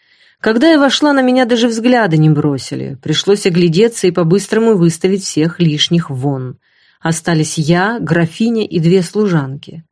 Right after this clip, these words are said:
Дождавшись конца спазмов, я присела рядом с женщиной, положила ей руки на виски, вгляделась в глаза. Зрачки расширены, тело содрогается от спазмов, это плохо.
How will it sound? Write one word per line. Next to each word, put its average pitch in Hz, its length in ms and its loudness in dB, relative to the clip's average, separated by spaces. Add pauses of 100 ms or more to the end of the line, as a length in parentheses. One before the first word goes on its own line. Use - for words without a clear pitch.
(460)
Дождавшись 240 680 2
конца 247 360 -2
спазмов, 240 580 -2
я 208 160 0
присела 196 500 -2
рядом 170 300 2
с 143 60 2
женщиной, 214 600 -2
положила 202 440 0
ей 156 260 2
руки 151 260 0
на 143 120 -2
виски, 135 420 -8
вгляделась 151 600 -2
в 127 80 -10
глаза. 135 580 -4 (520)
Зрачки 160 520 0
расширены, 185 720 -2 (260)
тело 233 280 2
содрогается 165 720 0
от 156 100 -6
спазмов, 175 640 -2
это 175 280 -2
плохо. 156 760 -6